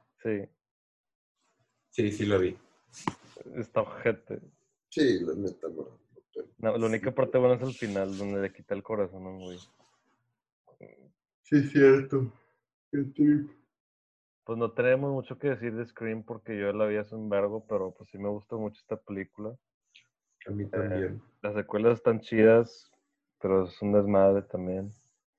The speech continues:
Speaker 1: Y pues, pues, podemos hablar un poco de la de Texas, Texas Chainsaw Massacre,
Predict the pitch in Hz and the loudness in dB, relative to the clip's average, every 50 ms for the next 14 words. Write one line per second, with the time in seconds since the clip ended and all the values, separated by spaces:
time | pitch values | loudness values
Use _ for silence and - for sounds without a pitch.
0 | _ _ _ _ _ _ _ _ _ _ _ _ _ _ _ - - 98 95 - | _ _ _ _ _ _ _ _ _ _ _ _ _ _ _ -8 -6 -6 -6 -4
1 | - 101 95 - - 104 101 92 92 - _ _ _ _ _ _ - 101 101 107 | -4 -6 -6 -4 -4 -4 -4 -4 -6 -14 _ _ _ _ _ _ 6 8 8 8
2 | 104 117 117 120 113 110 110 113 - - _ _ _ _ - - 110 107 104 113 | 8 8 8 10 10 10 8 6 4 -4 _ _ _ _ -6 -2 -2 2 4 4
3 | 104 95 - 117 113 113 110 110 - 110 92 98 - 117 113 - - - - - | 4 6 6 8 8 8 8 8 4 -2 -4 0 0 0 0 0 -2 -10 -10 -10
4 | _ _ _ _ - 120 110 107 110 - _ _ _ _ - - 98 - - - | _ _ _ _ 6 6 6 6 4 -12 _ _ _ _ -6 -6 -6 -6 -6 -16
5 | - - - - _ _ _ _ _ - - 117 113 117 - 135 135 131 - 127 | -20 -20 -20 -20 _ _ _ _ _ 4 4 4 4 6 4 4 4 4 4 4
6 | 123 117 110 - 131 127 123 113 110 - - 123 117 - 131 135 135 | 4 4 4 2 2 4 6 4 4 4 0 -2 -2 0 -2 -2 -2